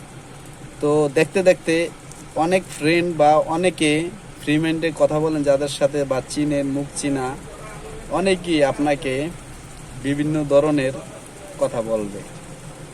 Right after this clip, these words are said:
"ও TikTok করো", এমন ধরনের বিভিন্ন অ্যাপ্টিজিং করবে। আপনি তাদের কথা একদম কান দিবেন না।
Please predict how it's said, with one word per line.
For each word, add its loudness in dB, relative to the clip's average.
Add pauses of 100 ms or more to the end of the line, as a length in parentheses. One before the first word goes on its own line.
(840)
"ও 8 (100)
TikTok 2
করো", 8
এমন 4
ধরনের 6
বিভিন্ন 2 (1900)
অ্যাপ্টিজিং -4
করবে। -4 (1300)
আপনি 0
তাদের 2
কথা 4
একদম 4
কান 0
দিবেন -2
না। -6